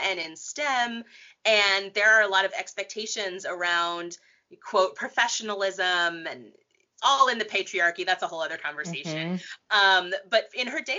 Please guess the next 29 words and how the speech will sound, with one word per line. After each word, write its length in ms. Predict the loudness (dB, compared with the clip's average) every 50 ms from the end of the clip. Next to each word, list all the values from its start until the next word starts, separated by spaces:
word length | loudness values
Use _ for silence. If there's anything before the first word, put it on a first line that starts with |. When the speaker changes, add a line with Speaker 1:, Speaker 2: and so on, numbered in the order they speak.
| -2
Speaker 1:
life, 200 | -2 -2 -2 -2
she 160 | -4 -10 -6 -2
has 220 | -2 -2 -2 -4
to 100 | -12 -16
be 160 | -14 -14 -16 -16
pretty, 560 | _ -10 -10 -8 -8 -8 -8 -8 -10 -12 _ _ _ _ _ _ _ _ -10
um, 400 | -8 -8 -8 -8 -10 -14 -18 -20 _ _ _ _ _ _
straight 300 | -8 -4 -4 -4 -4 -2
lined, 300 | 0 2 4 4 4 2
and 100 | 0 -4
so 100 | -4 -2
that 180 | -2 -2 -2 -2
she 100 | -8 -10
can 140 | -12 -14 -8
cut 200 | -8 -8 -8 -4
free 180 | -4 -2 0
with 180 | 0 -2 -2 -2
her 80 | -6
friends, 560 | -4 0 0 2 2 2 2 -2 -4 -6 -8 -6
and 180 | -8 -6 -6
then 100 | -8 -8
she 140 | -8 -12 -12
can 200 | -12 -12 -14 -10
find 260 | -8 -8 -8 -8 -10
herself 320 | -12 -14 -12 -12 -12 -10 -10
cutting 220 | -10 -10 -10 -12
free 120 | -12 -10
with 160 | -10 -10 -4 0
that. 300 | 2 4 4 4 2